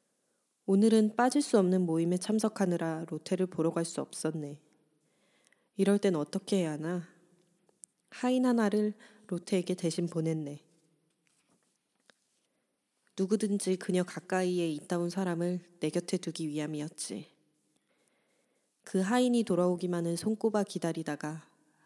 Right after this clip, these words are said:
마침내 그의 모습을 보았을 때 얼마나 기쁘던지. 체면을 생각하지 않았더라면 머리를 끌어안고 키스라도 해주었을 걸세. 형광석을 햇살 아래 놓아두면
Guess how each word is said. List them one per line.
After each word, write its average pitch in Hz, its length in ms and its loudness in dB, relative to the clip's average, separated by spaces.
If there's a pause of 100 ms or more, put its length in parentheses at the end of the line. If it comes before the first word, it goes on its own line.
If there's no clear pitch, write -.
(120)
마침내 180 420 0
그의 185 260 4
모습을 160 400 -2
보았을 165 440 -4
때 151 340 -6 (540)
얼마나 180 400 2
기쁘던지. - 840 -8 (1900)
체면을 262 400 4
생각하지 262 500 2
않았더라면 160 800 -2 (300)
머리를 175 420 0
끌어안고 175 800 0 (180)
키스라도 220 560 -2
해주었을 202 440 -2
걸세. 185 460 -6 (3000)
형광석을 240 840 2
햇살 240 320 2
아래 165 240 -2
놓아두면 156 640 -4